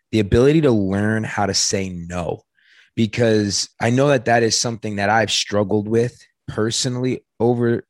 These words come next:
you know, twenty twenty-one and, and o-, just over the years. You know, I just genuinely care to have people in my life feel seen, to feel heard, to feel valued. And I just realized,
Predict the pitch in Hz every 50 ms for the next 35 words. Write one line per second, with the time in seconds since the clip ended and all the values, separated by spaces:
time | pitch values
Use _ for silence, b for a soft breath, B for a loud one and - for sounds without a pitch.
0 | _ _ _ - 110 110 110 107 98 - - 113 117 120 117 - - 123 117 110
1 | 107 101 101 107 113 113 113 113 113 104 - - 104 107 104 107 101 92 - 98
2 | 101 101 104 107 104 - - 165 175 202 165 117 98 90 95 107 120 110 92 101
3 | 107 - 98 98 104 104 104 107 101 92 110 101 - _ _ _ _ - - 113
4 | 113 123 127 127 120 117 113 110 107 98 - - - - 101 101 104 107 113 123
5 | 135 B B B B B B B B B B - - - - 120 117 113 110 107
6 | 104 98 95 95 101 _ _ - - 113 104 104 - _ _ - - 120 - -
7 | 117 117 110 107 104 101 98 104 110 110 110 - - 107 98 95 - - - -
8 | 110 113 117 117 117 117 110 - 104 - - - 98 98 - - - 117 113 117
9 | 113 113 107 98 101 92 87 90 101 98 98 95 90 85 101 104 117 120 120 120
10 | 117 117 117 113 113 113 107 98 98 98 95 98 - - - 104 107 107 131 123
11 | 101 101 95 104 127 165 185 165 139 117 113 113 - - -